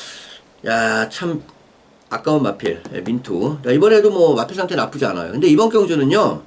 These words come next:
자, 민투보다도, 예, 안쪽에 있는 삼 번 마, 예, 천하대로라는 마필. 편성 자체가 <clears throat> 어떤 그런 선행마들이 없어요.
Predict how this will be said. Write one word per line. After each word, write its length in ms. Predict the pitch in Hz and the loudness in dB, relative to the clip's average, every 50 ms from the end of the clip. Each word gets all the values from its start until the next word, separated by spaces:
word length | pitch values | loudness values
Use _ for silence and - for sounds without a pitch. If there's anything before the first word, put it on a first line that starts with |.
| _ _ _ _ _ _ _ _ - - _ _ _ _ _ _ | _ _ _ _ _ _ _ _ -20 -20 _ _ _ _ _ _
자, 80 | - 147 | -8 -6
민투보다도, 1080 | - - 190 202 - 254 247 - - 139 - 214 220 - 139 113 110 131 135 127 - - - - | -4 -4 -6 -2 0 0 0 2 2 2 2 2 4 4 4 4 6 4 4 2 0 -6 -14 -12
예, 480 | 113 110 110 104 101 98 92 90 85 - _ _ _ _ _ _ | -8 -6 -4 -4 -4 -4 -6 -10 -14 -18 _ _ _ _ _ _
안쪽에 320 | - 117 135 131 185 175 160 | -8 -6 -4 -2 -2 0 0
있는 220 | 131 117 135 143 | 0 0 0 -2
삼 160 | 143 - 190 | -4 -6 -4
번 140 | 190 180 156 | -4 -2 0
마, 200 | 147 117 101 101 101 | 0 -2 -2 -4 -8
예, 100 | 95 101 | -8 -8
천하대로라는 640 | - - 185 190 180 147 143 120 117 104 101 92 90 | -8 -4 -2 -2 2 2 2 2 2 0 -2 -4 -6
마필. 320 | 87 87 - 101 87 - - - - - - - - - - - - - _ _ _ _ _ _ _ _ _ _ _ _ _ _ | -10 -10 -10 -10 -10 -10 -12 -20 -20 -20 -20 -20 -20 -20 -20 -20 -20 -20 _ _ _ _ _ _ _ _ _ _ _ _ _ _
편성 380 | - - 262 277 294 302 285 269 | -4 -2 -2 0 2 2 2 2
자체가 720 | - 151 147 - 185 180 175 220 240 220 135 104 - - - | 0 -2 -2 0 0 0 2 2 2 2 0 -2 -4 -8 -6
<clears throat> 1300 | - 226 139 131 127 104 101 - - _ _ _ _ _ _ _ _ _ _ _ _ _ - _ _ | -4 -2 -2 -2 -4 -6 -8 -14 -20 _ _ _ _ _ _ _ _ _ _ _ _ _ -20 _ _
어떤 240 | - 123 - 202 208 | -10 -2 2 2 4
그런 160 | 190 180 175 | 4 2 2
선행마들이 460 | 165 170 233 262 262 254 247 233 233 | 0 0 0 0 2 2 2 2 2
없어요. 420 | 202 - - - 127 101 82 82 | 0 0 0 -4 -4 -4 -4 -6